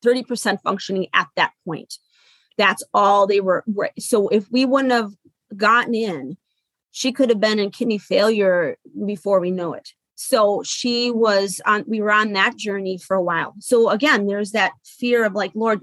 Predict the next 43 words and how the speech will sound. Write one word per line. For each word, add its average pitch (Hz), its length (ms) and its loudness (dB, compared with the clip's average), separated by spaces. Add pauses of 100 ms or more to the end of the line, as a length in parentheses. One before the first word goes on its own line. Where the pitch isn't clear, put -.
(100)
you 233 520 -4
know, 226 100 4
what 220 260 2
are 240 40 -4
you, 220 180 -4
what's 202 220 -4
going 214 240 0
on?" 196 260 2
I - 40 -4
mean, 208 180 0
this 262 180 0
is 294 160 0
like, 196 280 2 (340)
you 240 160 2
have 269 160 2
to 196 60 -10
change 226 360 -2
your 202 100 0
whole 202 180 -2
lifestyle, 180 560 -2 (380)
how 190 100 2
you 190 220 0
eat, 240 280 2
what 202 160 2
you 190 120 -2
do, 208 280 4
all 185 160 2
the 180 100 -2
meds 226 320 2
she's 233 220 -4
gotta 220 240 2
take, 196 380 -2
all 226 180 4
of 254 80 2
this, - 380 -2 (160)
eh, - 80 -2 (180)
constant 220 480 0
doctor 202 360 0
visits, 196 400 -2
living 208 300 -2
at - 180 -6
Children's 196 340 -2
Hospital. 220 580 0